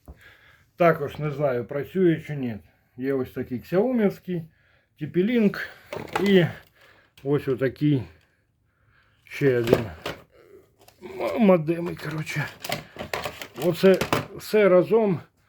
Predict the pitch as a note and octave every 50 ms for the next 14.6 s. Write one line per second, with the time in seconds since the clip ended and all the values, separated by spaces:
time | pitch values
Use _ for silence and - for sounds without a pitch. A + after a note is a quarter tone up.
0 | _ _ _ _ _ _ _ _ - D#3+ E3+ D#3+ E3 - D#3+ D3+ C#3+ D3 D#3+ F3+
1 | E3+ F3 - E3+ D3+ C#3 D3+ C#3+ C3 A#2+ A#2 A#2+ C3 C3+ C3 D#3 D3+ B2 A2+ A2+
2 | A#2+ A2+ - - C3+ A#2 G#2+ A2 F#2 - A#2 A#2+ A#2 - F3+ G3+ G3+ F3+ E3+ -
3 | D#3 D3 C#3+ C3 C#3 C#3 C3+ C#3 - B2+ A#2+ G#2+ - - G#2+ G#2+ A2 A2 - B2
4 | A#2+ A#2 A2 E2+ - _ _ _ _ _ _ _ - - - _ _ _ _ _
5 | _ _ _ _ _ _ - A#2 A#2 A#2+ A#2+ A#2+ A#2+ A#2 A2+ A2 G#2+ _ - D3
6 | D3+ D#3 D#3 - E3 F3 F#3+ F3 D#3 C#3+ C3+ - C#3+ C#3 C3 D3+ D3+ C#3+ E3+ G3
7 | F#3+ E3 D3+ C#3+ C#3 C3 B2+ B2 B2 A#2 A2+ A#2+ A#2 A#2 A#2 - D#3+ D3+ C#3 -
8 | - A2 F#2 - - _ _ _ _ - B2 C3 C#3+ C#3 - C3 A#2 G#2 G2+ G2+
9 | F#2+ F2 E2+ E2 D#2+ - _ - - _ _ _ _ _ _ _ _ _ - -
10 | - _ _ _ _ - C3 A2 G2 F2+ B2 D#3 F3+ F3+ E3 G#2+ - - C#3 -
11 | C#3+ C3+ A#2+ - C3 A#2+ - - G3+ A#3 A#3+ - _ _ _ _ _ - G3 D3+
12 | C3 A#2 E3 F3 E3+ F#3 F#3 E3 D#3 D3+ C3+ - D3+ C#3 A#2 G2 - - - _
13 | - _ _ - - - - - - - - - _ _ - B2 B2+ B2+ A#2+ A#2+
14 | A#2 A#2 - D#3 D3 D3 - G#3 G#3 F#3 D3+